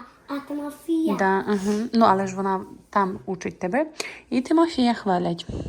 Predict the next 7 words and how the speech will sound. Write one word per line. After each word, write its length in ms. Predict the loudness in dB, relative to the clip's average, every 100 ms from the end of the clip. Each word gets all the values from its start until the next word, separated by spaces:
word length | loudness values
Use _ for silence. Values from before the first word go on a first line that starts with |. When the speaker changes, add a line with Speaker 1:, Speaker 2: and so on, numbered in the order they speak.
| -8 -4
Speaker 1:
Ну, 120 | -4
е, 260 | -2 -4 -4 -8 -16 -4
ем, 180 | -2 -2 -4 -8
я 80 |
Speaker 2:
Так, 100 | -8 -10 -20 _
за, 200 | -14 -14 -14 -16
хлопці, 540 | -12 -12 -12 -14 -14